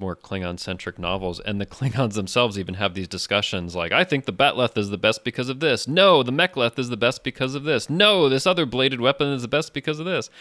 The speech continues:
'Cause there's even, like, they don't give it a name, I think, in T N G, but there's this kind of long sword that Duras has. So they have something that looks more like a sword that we might be familiar with as well. So I don't know. They, they seem obsessed with the bladed weapons because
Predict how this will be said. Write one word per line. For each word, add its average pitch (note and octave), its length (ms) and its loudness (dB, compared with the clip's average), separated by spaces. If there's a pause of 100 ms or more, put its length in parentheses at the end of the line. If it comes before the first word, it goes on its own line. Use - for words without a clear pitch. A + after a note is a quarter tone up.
(320)
'Cause A#2+ 140 2
there's B2 220 4
even, C3+ 480 4
like, F#2+ 380 0
they G#2+ 120 2
don't G#2 420 -4
give G#2 160 0
it F#2 80 -2
a F2+ 60 -2
name, G#2+ 360 2
I F2+ 120 0
think, F2+ 340 -6
in F2 180 -6
T F#2+ 220 -6
N F2+ 160 -4
G, G#2 180 -4
but E2+ 200 -8
there's F2+ 260 -4
this - 400 -8 (180)
kind F#2 180 -6
of F2+ 120 -6
long A2+ 300 -2
sword E2+ 340 -4
that F2 180 -8
Duras G#2+ 420 0
has. E2 300 -6
So - 160 -8
they F#2+ 140 -2
have G#2+ 440 0 (300)
something G#2 380 -4
that F#2 100 -4
looks F#2 240 -8
more F#2+ 200 -2
like F2 200 -4
a F2+ 60 -4
sword F2+ 360 -6
that E2+ 120 -10
we F2 80 -8
might E2+ 240 -8
be E2+ 160 -8
familiar F2+ 500 -8
with E2 240 -10
as E2 140 -10
well. E2+ 240 -6
So E2+ 340 -4 (520)
I A#2 40 2
don't C3 100 4
know. C3 80 4
They, A#2 160 4
they A#2+ 300 0
seem F3 240 0
obsessed B2 440 0
with B2 120 -2
the F#2 60 -8
bladed F#2+ 340 -2
weapons F#2 440 0
because F2 420 -8